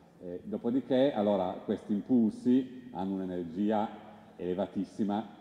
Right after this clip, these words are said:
diciamo, non vengono generati, non, non hanno questa durata estremamente breve, hanno durate più lunghe, dell'ordine dei nanosecondi, e, e, e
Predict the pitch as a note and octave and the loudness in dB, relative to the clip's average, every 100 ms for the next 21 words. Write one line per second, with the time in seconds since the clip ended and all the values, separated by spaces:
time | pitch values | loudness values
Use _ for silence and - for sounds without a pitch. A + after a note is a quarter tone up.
0 | - - - - - - F#2 F#2 G#2 G#2+ | -20 -20 -20 -14 -10 -6 -4 -2 0 2
1 | A2 A2+ G2+ G2+ F#2 F#2 F2+ F#2+ F#2+ F2 | 4 4 2 0 -2 -2 0 0 0 -4
2 | - F2 F2+ G2 G#2 G#2 A2+ G#2+ - - | -4 -4 -2 -4 -2 0 2 0 -2 -8
3 | D#2+ F2 F2+ E2+ F#2+ E2 - F2 F2 E2 | -4 -2 -2 -2 -4 -4 -6 -6 -6 -6
4 | F#2 F2 D#2+ D2 G2+ G2 - - G2 G2+ | -4 -4 -4 -2 -2 -2 -8 -12 -6 -4
5 | G2+ G2+ F#2+ A2 G2+ F2+ F2+ D2+ D2+ D#2+ | -2 -4 -4 -6 -8 -6 -6 -6 -8 -6
6 | F2 F2+ F#2 F2 F2 E2+ E2 E2+ E2 - | -4 -2 -2 -2 -4 -6 -6 -8 -10 -12
7 | - D#2+ D2+ D#2+ E2 A2+ - - - - | -12 -12 -10 -4 0 0 0 -16 -20 -20
8 | - F#2 G2 F#2 F#2 F2+ - G2+ G#2+ | -10 -8 -8 -8 -10 -12 -12 -2 0